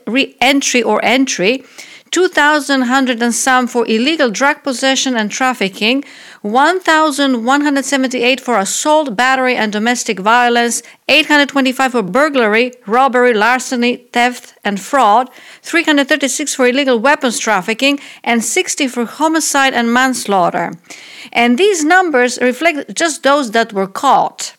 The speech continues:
In simplified terms, uh, Deb, and we talked about it in the past, we can attribute this massive illegal immigration on the southern border to kleptocracy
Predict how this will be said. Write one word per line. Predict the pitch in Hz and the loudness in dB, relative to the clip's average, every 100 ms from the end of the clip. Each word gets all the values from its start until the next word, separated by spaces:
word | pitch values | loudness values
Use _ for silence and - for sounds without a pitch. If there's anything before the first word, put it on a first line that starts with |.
| _ | _
In | - 285 | -2 0
simplified | 269 - 466 440 392 294 262 262 | 2 2 2 0 0 0 -2 0
terms, | 311 269 185 165 - - | 2 2 2 -2 -8 -8
uh, | 202 | -4
Deb, | 196 190 185 | 0 2 2
and | 214 240 | 0 -2
we | 320 | -4
talked | - 415 415 | 0 0 2
about | 254 190 190 185 | 0 0 0 0
it | 190 | -2
in | 196 | -2
the | 190 | -4
past, | 190 233 185 170 - - - - - - | -2 0 2 0 -6 -12 -18 -20 -14 -6
we | 302 | -2
can | 320 277 | 0 2
attribute | 277 - 415 427 330 240 - - 220 | 0 0 0 0 -2 -2 -8 -14 -6
this | 233 220 | -4 0
massive | 277 381 381 294 | 2 2 0 -2
illegal | 247 247 349 320 | 0 0 0 2
immigration | 262 233 208 311 320 285 | 2 2 2 0 0 0
on | 247 | 0
the | 214 | -2
southern | 196 311 302 240 | -2 0 0 0
border | 269 311 294 | -2 -2 -2
to | 247 254 240 226 - _ - | -2 -2 -2 -2 -12 _ -6
kleptocracy | 220 214 - 311 349 370 381 - 427 | -2 -2 0 0 2 0 -2 0 -2